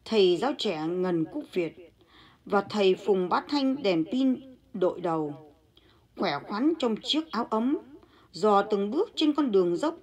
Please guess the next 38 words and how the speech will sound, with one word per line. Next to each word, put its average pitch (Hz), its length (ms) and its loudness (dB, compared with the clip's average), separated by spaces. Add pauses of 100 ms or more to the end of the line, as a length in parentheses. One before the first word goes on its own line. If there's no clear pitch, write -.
trơn 294 260 2
trượt, 185 260 -2 (480)
lần 175 300 0
xuống 247 220 -4
sông 202 360 -4
kéo 214 160 -4
vó. 208 340 -6 (1160)
Vì 175 320 2
thương 233 460 -2 (300)
những 269 180 2
bữa 349 100 4
cơm 285 340 2
quá 285 180 2
đạm 240 300 -2
bạc 180 220 -2 (100)
của 180 100 0
học 170 240 -4
trò, 160 360 -2 (720)
các 302 180 -4
thầy 180 340 0
cùng 170 240 0
nhau 208 300 0
góp - 220 -6
tiền, 156 420 -2 (240)
mua 208 260 6
vó 180 300 -6
bắt - 240 -8
cá, 214 340 -8 (800)
kiếm 330 220 4
thêm 277 280 0 (140)
chút 339 160 -2
thức - 200 -2
ăn 262 240 2
cho 254 100 -4
các 285 200 -6
em. 233 360 -6 (640)
Ban 254 260 0
ngày, 160 480 -2